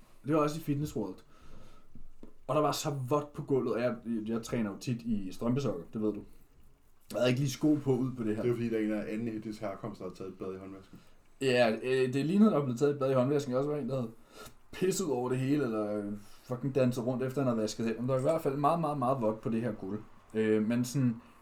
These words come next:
Speaker 1: helt over i hjørnet, nærmest bag toilettet, der var ikke noget vand. Så jeg hopper sådan derind, og står sådan og tisser nærmest <laughs>
Speaker 2: Bag om
Speaker 1: bag
Speaker 2: toilettet.
Speaker 1: fra toilettet, ned i toilettet.
Speaker 2: Ja.
Speaker 1: Øh, og har så glemt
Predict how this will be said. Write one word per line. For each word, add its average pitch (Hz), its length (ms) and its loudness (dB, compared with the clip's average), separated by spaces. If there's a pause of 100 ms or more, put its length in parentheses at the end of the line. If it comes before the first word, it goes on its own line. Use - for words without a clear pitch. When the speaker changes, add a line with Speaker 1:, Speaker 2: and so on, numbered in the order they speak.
Speaker 1:
helt - 340 4
over 143 220 2
i 175 40 4
hjørnet, 123 420 2
nærmest 127 320 0
bag 208 220 2
toilettet, 127 500 2 (880)
der 147 60 0
var 143 120 4
ikke 117 120 2
noget 110 120 2
vand. 87 140 -10 (460)
Så - 140 0
jeg 147 120 6
hopper 175 280 6
sådan 131 220 2
derind, 139 360 4 (500)
og 117 60 -8
står - 180 4
sådan 143 160 0
og 127 60 -6
tisser 147 360 0
nærmest 113 480 -2
<laughs> - 1080 -10
Speaker 2:
Bag 147 300 4
om 123 100 2
Speaker 1:
bag 196 100 10
Speaker 2:
toilettet. - 220 6
Speaker 1:
fra 165 180 4
toilettet, 143 460 6
ned 160 240 6
i 143 120 -2
toilettet. 127 440 2 (440)
Speaker 2:
Ja. 123 240 2
Speaker 1:
Øh, - 60 0
og 107 60 -4
har 127 80 0
så 147 160 0 (840)
glemt 135 440 2